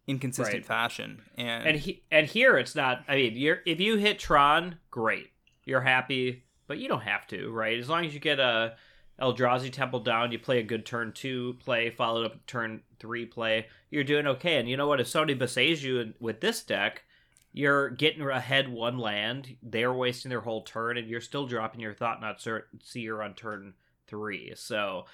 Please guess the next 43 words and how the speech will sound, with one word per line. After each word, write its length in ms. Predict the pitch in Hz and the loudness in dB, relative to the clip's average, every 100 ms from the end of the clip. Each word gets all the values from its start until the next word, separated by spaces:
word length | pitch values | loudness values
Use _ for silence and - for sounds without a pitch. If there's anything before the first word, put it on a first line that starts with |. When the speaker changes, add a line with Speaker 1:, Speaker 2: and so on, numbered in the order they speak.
| - | -16
Speaker 2:
it's 200 | - 131 | -10 -8
not 320 | 143 156 170 151 | 2 4 4 2
as 160 | 127 | -4
big 180 | 113 127 | -2 -4
of 60 | 120 | -4
an 80 | |
issue 240 | 120 - 120 | -6 -6 -6
for 120 | 110 | -8
this 300 | 98 139 127 | -2 -4 -2
deck 260 | 123 110 - | -2 -2 -4
as 200 | 101 104 | -10 -6
it 60 | |
is 140 | 107 101 | -8 -8
with 140 | 98 | -14
traditional 480 | - 107 95 - 71 | -10 -10 -10 -16 -18
Tron. 500 | - 92 90 - 120 _ _ - - | -12 -10 -10 -12 -18 _ _ -18 -2
Speaker 1:
Right, 200 | 135 123 | 0 0
'cause 180 | - 123 | -2 0
their 120 | 156 | 0
turns 540 | 156 - 156 135 127 - | 2 0 2 2 0 -4
two, 320 | - 139 131 | -2 -2 6
three, 240 | - 120 | 8 8
four 440 | - - 120 117 113 | 4 -4 -2 -2 -2
can 200 | - 117 | -4 -4
be 100 | 117 | -2
something 280 | 123 117 | -4 -4
like 200 | 113 110 | -4 -4
Matter 280 | 117 117 120 | 0 2 2
Reshaper 520 | 117 113 - 117 117 | -2 -4 -4 -4 -6
into 160 | 110 107 | -6 -6
Thought-Knot 500 | - 113 110 113 113 | -2 -2 -2 -6 -6
Seer 300 | - 110 104 | -8 -6 -6
into 160 | 110 - | -8 -8
Reality 380 | 107 104 - | -6 -6 -6
Smasher. 420 | - - 107 120 - _ | -10 -10 -10 -14 -18 _
Speaker 2:
Exactly. 720 | 123 104 104 92 95 101 110 113 _ _ _ _ - - | -8 -6 -6 -8 -8 -12 -12 -14 _ _ _ _ -20 -18
Speaker 1:
Right. 180 | - - _ _ _ - - - - - | -18 -18 _ _ _ -18 -18 -18 -10 -2
Um, 500 | 127 127 127 131 - | 0 2 0 -4 -4
all 80 | 220 | 0
right, 240 | 175 160 | 0 0
so 680 | - 156 151 151 151 147 147 - | -4 2 4 4 2 0 -4 -4
we 120 | 135 | -2
had 720 | 139 139 135 135 131 127 | 0 2 0 0 -2 -4